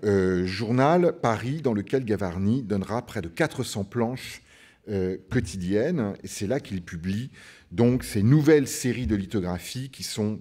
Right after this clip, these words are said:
ici référencées, euh, à l'écran, euh, et notamment, euh, les Lorettes vieillies ou les propos, euh, de Thomas Virloc pour les plus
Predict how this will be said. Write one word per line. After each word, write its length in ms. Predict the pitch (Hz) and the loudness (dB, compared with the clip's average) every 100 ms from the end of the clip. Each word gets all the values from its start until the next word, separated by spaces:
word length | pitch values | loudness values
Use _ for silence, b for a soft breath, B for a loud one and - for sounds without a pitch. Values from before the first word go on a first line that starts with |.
| - | -10
ici 280 | 104 - 113 | -12 -10 -10
référencées, 760 | 95 - 90 87 85 113 113 110 B B B B - | -10 -8 -8 -8 -8 -6 -6 -8 B B B B -8
euh, 380 | 95 95 92 95 - | -4 -2 -2 -4 -4
à 80 | 95 | -4
l'écran, 600 | 87 - - 127 143 143 B B B - | -4 -4 2 4 4 -2 B B B -8
euh, 320 | 90 87 90 92 | -4 -2 -4 -4
et 60 | |
notamment, 640 | 95 90 92 92 107 117 - | -6 -6 -4 0 0 -2 -4
euh, 300 | 85 82 82 | -6 -6 -6
les 100 | 92 | -4
Lorettes 380 | 92 87 101 - | -2 0 -2 -4
vieillies 560 | 76 82 80 90 117 120 - | -8 -10 -8 -6 -8 -8 -6
ou 180 | 107 120 | -4 -4
les 120 | 104 | -6
propos, 540 | - 104 - 131 143 B B B B B B | -6 -8 4 6 6 B B B B B B
euh, 240 | 101 104 104 | 0 2 0
de 160 | 101 | -2
Thomas 560 | 117 123 113 127 127 120 | -2 0 2 2 2 0
Virloc 600 | 104 90 101 117 147 175 | -6 -4 -2 4 4 2
pour 240 | - 123 117 | -2 -2 -2
les 100 | 107 | -2
plus 380 | - 156 175 | -2 0 0